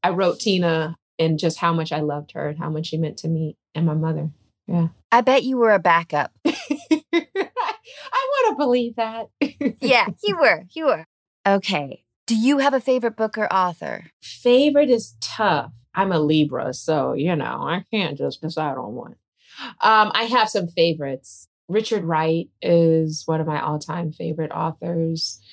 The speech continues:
Speaker 1: There's a book, Black Boy, but also Native Son is incredible. I have recently read quite a few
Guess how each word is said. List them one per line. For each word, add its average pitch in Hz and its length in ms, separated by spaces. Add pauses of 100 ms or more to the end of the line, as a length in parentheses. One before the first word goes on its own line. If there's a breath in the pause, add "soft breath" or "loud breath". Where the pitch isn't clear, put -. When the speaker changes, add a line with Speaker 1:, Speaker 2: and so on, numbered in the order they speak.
(280 soft breath)
Speaker 1:
There's 165 240
a 160 60
book, 160 420 (100)
Black 151 300
Boy, 160 520 (220)
but 165 80
also 160 220
Native 160 400
Son 151 460
is 151 220
incredible. 156 720 (180)
I 185 800 (180)
have 190 160
recently 269 440
read 170 600 (120)
quite 196 320
a 170 60
few 170 760